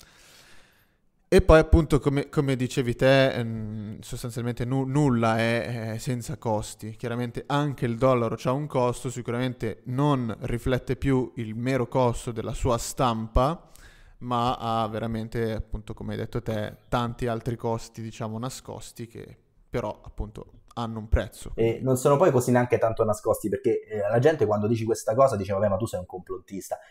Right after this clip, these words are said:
Speaker 2: ma in realtà è proprio nella definizione del dollaro, perché il do-, dollaro rientra nella moneta fiat. Fiat dal latino significa semplicemente imposto, quindi in realtà loro, se non ci fossero, eh, polizia, che tu quando hai un, un, un, eh, un punto vendita, un negozio,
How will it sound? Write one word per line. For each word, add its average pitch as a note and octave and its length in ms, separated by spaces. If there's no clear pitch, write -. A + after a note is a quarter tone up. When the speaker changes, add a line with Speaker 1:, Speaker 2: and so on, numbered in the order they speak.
Speaker 2:
ma - 80
in C3 60
realtà D3 200
è C#3 80
proprio D3 220
nella C3+ 180
definizione C3 640
del A2+ 160
dollaro, F#2+ 440
perché G2 200
il G#2+ 120
do-, B2 160
dollaro G#2 460
rientra A#2 340
nella G2 200
moneta G2+ 240
fiat. F2+ 580
Fiat A2+ 440
dal A2 180
latino B2 500
significa G#2 340
semplicemente A2+ 440
imposto, - 1000
quindi C3 300
in B2+ 60
realtà C#3+ 280
loro, A2+ 220
se A#2+ 140
non A#2+ 120
ci C3+ 100
fossero, - 580
eh, F#2+ 340
polizia, G#2 720
che G2 280
tu A2+ 140
quando G2 280
hai G2+ 120
un, F#2 280
un, F#2 240
un, F#2+ 140
eh, F2+ 760
un - 100
punto G2 260
vendita, G2 280
un F#2 60
negozio, G#2 260